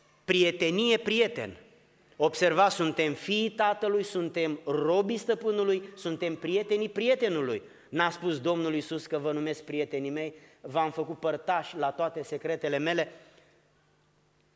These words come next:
Mai este și soț-soție. Dumneavoastră știți că în Vechiul Testament Dumnezeu, soțul, poporul, soția. În Noul Testament,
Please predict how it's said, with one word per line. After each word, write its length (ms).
Mai 260
este 200
și 160
soț-soție. 920
Dumneavoastră 420
știți 220
că 80
în 80
Vechiul 220
Testament 580
Dumnezeu, 680
soțul, 560
poporul, 500
soția. 480
În 120
Noul 280
Testament, 600